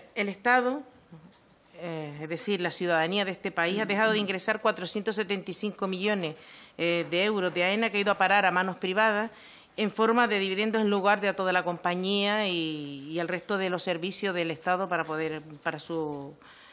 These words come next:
eh, digamos, para poder pagarlo.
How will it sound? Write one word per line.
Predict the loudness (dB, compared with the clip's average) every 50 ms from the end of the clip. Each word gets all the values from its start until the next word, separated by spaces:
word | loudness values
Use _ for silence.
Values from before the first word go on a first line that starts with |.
| -20 -20 _
eh, | -10 -8 -8 -8 -8
digamos, | -8 -6 -4 -2 -2 0 0 0 0 0 0 -2 -4 -8 -12 -16 -20 _ _ _ _ -10 -4
para | -2 -2 0 0
poder | 0 0 0 0 0
pagarlo. | 0 0 0 0 -2 -4 -6 -14